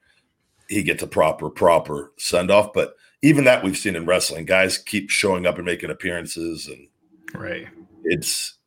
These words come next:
Speaker 1: you know, Vince, anytime they, he's, he's, he's gonna, Vince will milk that for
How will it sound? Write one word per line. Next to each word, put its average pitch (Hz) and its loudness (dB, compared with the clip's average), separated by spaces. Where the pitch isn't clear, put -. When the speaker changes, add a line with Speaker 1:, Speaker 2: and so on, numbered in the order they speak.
Speaker 1:
you 95 -2
know, 85 2
Vince, 98 0
anytime 98 2
they, 87 4
he's, 98 0
he's, 120 4
he's 135 6
gonna, 139 4
Vince 180 4
will 139 4
milk 120 6
that 123 4
for 90 0